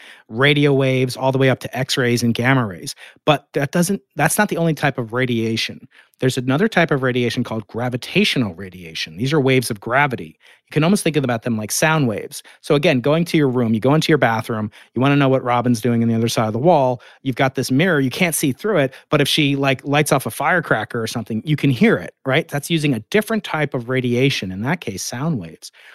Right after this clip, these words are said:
to detect what happened farther away from you in space, which means earlier in time, right? She would have had a, you know, clap her hands or set off a firecracker a couple of nanoseconds or milliseconds ago, and you will hear that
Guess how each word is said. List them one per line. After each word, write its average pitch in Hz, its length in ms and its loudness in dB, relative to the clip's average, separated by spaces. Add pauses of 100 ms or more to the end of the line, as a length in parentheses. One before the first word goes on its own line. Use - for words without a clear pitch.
(120)
to 147 120 0
detect 139 420 -2
what 143 120 0
happened 135 420 0 (180)
farther 147 480 2
away 139 340 0
from 147 160 -2
you 120 320 0
in 117 300 0
space, 135 460 0
which - 260 -4
means 180 380 4
earlier 147 400 4
in 120 100 2
time, 113 360 0
right? 127 200 -2
She 151 140 2
would 147 120 4
have 139 100 0
had 135 180 2
a, 117 100 -2 (320)
you 147 100 2
know, 110 80 -2
clap 139 300 0
her 131 80 -2
hands 131 400 2
or 107 160 -2
set 139 180 -2
off 123 120 -4
a 117 40 -12
firecracker 123 800 -2
a - 40 -8
couple 120 280 -2
of 107 80 -4
nanoseconds 123 720 0
or 101 40 -4
milliseconds 113 560 2
ago, 101 320 -6 (320)
and 139 280 2
you 156 160 4
will 156 120 8
hear 269 300 2
that 127 340 2